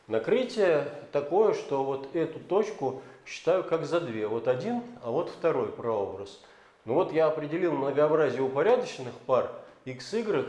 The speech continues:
t x, t y, где x это точка вот здесь вот в этом Р П три.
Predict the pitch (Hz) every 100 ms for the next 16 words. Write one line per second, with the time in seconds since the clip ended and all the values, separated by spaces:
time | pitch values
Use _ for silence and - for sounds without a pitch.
0 | - 135 160 - - 170 123 101 101 98
1 | - - 120 131 175 202 - - - -
2 | 175 175 - 131 127 - - - - 117
3 | 131 131 147 123 113 110 - - 117 127
4 | 120 107 - 120 113 139 131 104